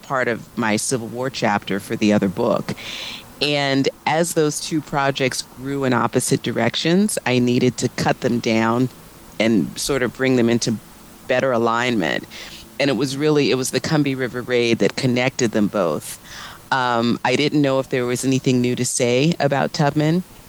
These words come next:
I didn't know if there was anything new to say about the raid. I mean, sometimes when something hasn't been written about, there's a reason. Um, <laughs> there is very little about the raid in the military record and nothing about Tubman.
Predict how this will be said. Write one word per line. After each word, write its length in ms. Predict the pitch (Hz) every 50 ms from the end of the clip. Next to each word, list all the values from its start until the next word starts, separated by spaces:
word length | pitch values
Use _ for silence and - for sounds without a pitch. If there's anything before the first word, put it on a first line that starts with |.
| - - -
I 120 | - 131 131
didn't 180 | 131 95 95
know 140 | 123 131 127
if 80 | 123 -
there 120 | 135 120
was 160 | 120 123 -
anything 380 | 135 120 117 - 123 113 113 117
new 140 | 123 123 120
to 100 | 120 123
say 320 | - - 131 117 120 131
about 280 | 131 - 120 117 120 -
the 100 | 127 120
raid. 280 | 120 120 123 127 131
I 60 | 127
mean, 220 | 123 120 107 101 113
sometimes 520 | - 135 123 123 - 131 123 120 120 110
when 180 | 113 113 110 104
something 360 | - 131 120 110 - 120 123
hasn't 380 | 117 127 117 113 113 110 104 120
been 180 | 117 110 110
written 220 | 110 120 - - 117
about, 340 | 113 117 120 117 120 -
there's 240 | - 95 101 104 98
a 80 | 98 87
reason. 500 | 85 92 90 82 - 85 85 101 135 139 - - - - - - - - - -
Um, 340 | - 123 117 113 110 117 139 151 - - - 220 196 - -
<laughs> 440 | 180 165 - - - - - - -
there 180 | - 139 131 123
is 180 | 127 120 -
very 460 | 113 117 123 123 127 131 135 135 143 139
little 300 | 127 131 127 123 123 123
about 320 | 113 - 120 117 117 -
the 100 | - 120
raid 540 | 117 120 117 113 110 110 110 110 104 - - -
in 420 | 117 117 110 110 110 110 113 107
the 400 | 104 - 113 107 104 104 104 101
military 720 | - - 110 123 120 120 120 - - - 123 113 113 107 107
record 420 | 98 110 107 107 - - 107 104
and 220 | 107 107 110 113 113
nothing 340 | 117 127 - - 131 123
about 360 | 113 104 - 98 87 69 - -
Tubman. 500 | - 107 87 - 90 82 65 60 -